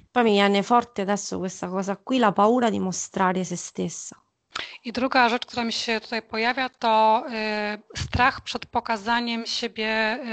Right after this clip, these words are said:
Speaker 2: y, samego.
Speaker 1: Paura di essere ferita.
Speaker 2: Y, strach, y, przed byciem z-, zranioną.
Speaker 1: Quindi per, per farsi, è un muro, cioè io ho paura di essere ferita, quindi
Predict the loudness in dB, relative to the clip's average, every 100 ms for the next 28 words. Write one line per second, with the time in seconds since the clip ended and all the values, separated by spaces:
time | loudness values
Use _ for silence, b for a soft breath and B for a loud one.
0 | -4 -6 -6 -6 -4 -8 -10 -14 _ _
1 | -6 0 4 4 4 4 4 0 -2 -2
2 | 0 0 0 0 -2 -6 -16 _ _ _
3 | B B B _ -4 0 2 2 0 0
4 | -2 -2 -4 -2 2 4 6 4 -2 -4
5 | -4 -6 -10 -8 -10 -6 -6 -6 -6 -6
6 | -4 -2 -2 -2 -4 -8 -10 -18 _ _
7 | 4 6 8 6 4 4 6 6 2 -8
8 | _ _ _ -2 0 4 2 4 0 0
9 | -10 -2 0 4 4 2 0 -4 -6 -4
10 | -4 -2 -2 2 2 4 4 4 4 0
11 | -2 -2 0 0 0 2 2 2 2 2
12 | 0 -2